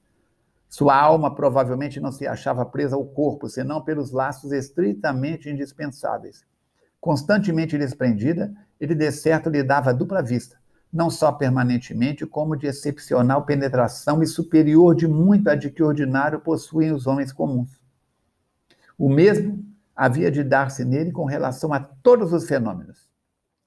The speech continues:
que dependem dos fluidos perispirituais ou psíquicos.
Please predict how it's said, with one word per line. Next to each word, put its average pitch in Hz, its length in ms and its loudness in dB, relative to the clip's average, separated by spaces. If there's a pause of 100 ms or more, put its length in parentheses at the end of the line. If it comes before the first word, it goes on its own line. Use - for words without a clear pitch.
que 135 100 -8
dependem 123 480 -4
dos 113 160 -10
fluidos 131 400 -6
perispirituais 131 1080 -8
ou 147 80 -6
psíquicos. - 680 -18